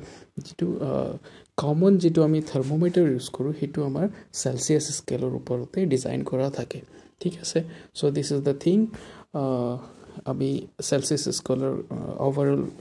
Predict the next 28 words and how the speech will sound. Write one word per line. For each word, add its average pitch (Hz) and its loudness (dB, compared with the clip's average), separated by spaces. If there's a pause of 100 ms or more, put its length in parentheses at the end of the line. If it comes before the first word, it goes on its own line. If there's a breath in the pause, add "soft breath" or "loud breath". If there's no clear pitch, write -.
(160)
যিটো 135 0
প্ৰিভিউ 143 4
হয়, 131 2
আমি 135 0
গম 127 2
পাই 127 0
গৈছোঁ 123 -6
অলৰেডি, 120 -6
ৰাইট? 139 -2 (1300)
নেক্সট 143 2
আমি 147 4
চাওঁ 165 -2
ফাৰেনহাইট 135 2
স্কেল, - -8
ঠিক 160 -2
আছে? 165 -2
ফাৰেনহাইট 165 0
স্কেল 175 -2
তেখেতৰ 165 0
নামৰ 156 2
ওপৰতে 160 0
দিছে। 156 -2
চ' 160 -2
ডেনিয়েল 143 4
গেব্ৰিয়েল 143 0
ফাৰেনহাইট 139 2
ৱাজ 131 2
দ্য 127 0